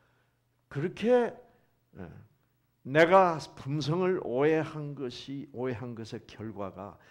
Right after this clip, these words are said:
이렇게 비참한 뭐예요? 사망이구나를 드러나기 위하여 선한 그것으로 말미암아 나를 죽게 만들었으니. 자,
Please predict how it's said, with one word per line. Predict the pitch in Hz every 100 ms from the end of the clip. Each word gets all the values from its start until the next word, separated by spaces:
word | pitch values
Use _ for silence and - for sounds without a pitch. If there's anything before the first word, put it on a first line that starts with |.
| - - 143
이렇게 | 208 247 302 311 269 214
비참한 | - 160 - 180 208 220 233 208
뭐예요? | 131 135 85 - - _
사망이구나를 | - - - 104 85 98 - - - - - _ _ _ _ _ _ _ - 160 226 269 269 - _ _ _ _ - _ _ _ _ _ _ _ _ _ _ _ _ _
드러나기 | 143 170 190 196 196 160 156 160 151 104
위하여 | 104 87 76 90 87 117 85 - _ _ _ _ _ _ _
선한 | - - 120 120 139 143 151 147
그것으로 | 135 123 131 - 127 135
말미암아 | 120 98 101 101 98 104 110 98
나를 | 95 85 92
죽게 | - 98 -
만들었으니. | 85 58 55 - - - - - - _ _ _
자, | - -